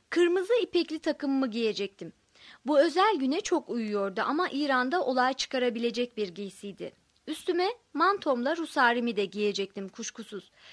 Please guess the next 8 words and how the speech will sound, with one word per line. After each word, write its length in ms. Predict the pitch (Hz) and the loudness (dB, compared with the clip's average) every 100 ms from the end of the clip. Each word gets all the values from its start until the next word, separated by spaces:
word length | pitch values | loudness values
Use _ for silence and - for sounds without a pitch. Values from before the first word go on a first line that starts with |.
| - | -4
Yine 300 | 320 370 294 | 2 2 4
de 140 | 226 - | 0 0
içeride 580 | - - 254 226 277 | -6 0 2 2 -2
bunları 320 | 254 233 214 277 | -4 -2 -4 -6
çıkarmama 600 | - 247 208 208 208 269 | -4 2 2 2 -4 -4
izin 300 | 233 277 254 | -4 0 0
vereceklerini 600 | 202 190 208 214 214 226 | 0 -2 -4 -2 -2 -2
umuyordum. 600 | 214 196 180 180 165 | -4 -4 -4 -6 -8